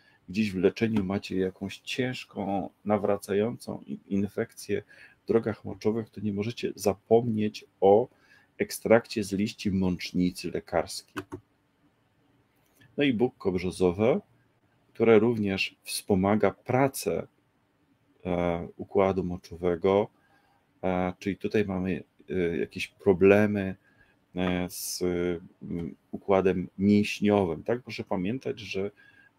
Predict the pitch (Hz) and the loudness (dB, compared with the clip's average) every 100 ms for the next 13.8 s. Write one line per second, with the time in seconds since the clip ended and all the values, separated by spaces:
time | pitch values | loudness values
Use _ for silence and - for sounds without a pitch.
0 | - 90 85 - - - - 117 117 92 | -6 -4 -4 -6 -16 -6 -2 -2 -2 -8
1 | 87 87 - 85 82 101 - 98 - 87 | -10 -12 -4 -2 -2 -6 -8 -8 0 4
2 | 95 110 - 87 - _ _ _ _ _ | 4 2 -4 -12 -14 _ _ _ _ _
3 | _ _ _ - 92 87 - - - 95 | _ _ _ -4 -2 -2 -6 -8 -6 -2
4 | 95 92 95 87 80 90 - - - 92 | 0 2 0 0 -2 -2 -2 -10 -10 -8
5 | 95 98 92 87 92 92 90 - - - | -4 -2 -2 -2 0 0 -2 -10 -18 -14
6 | - - 120 107 104 135 123 113 - - | -8 -6 -2 0 0 -2 -6 -8 -12 -16
7 | 87 82 - - _ _ _ _ 95 92 | -12 -12 -12 -16 _ _ _ _ -2 0
8 | 90 85 82 - - _ _ _ _ - | 0 2 4 2 -4 _ _ _ _ -8
9 | 135 - _ _ _ - 95 - - _ | -8 -12 _ _ _ -6 -6 -6 -16 _
10 | 95 90 87 - 113 127 120 95 - - | -2 0 -2 0 2 2 0 -8 -8 -8
11 | 120 101 92 - 92 92 92 98 101 107 | -2 -2 -4 -8 -12 -10 -6 -2 -2 -2
12 | 110 101 78 104 - - - - - 87 | -4 -4 -6 -6 -10 -12 -14 -10 -6 -2
13 | 87 98 98 95 98 98 90 - | 0 0 0 0 -2 -4 -6 -8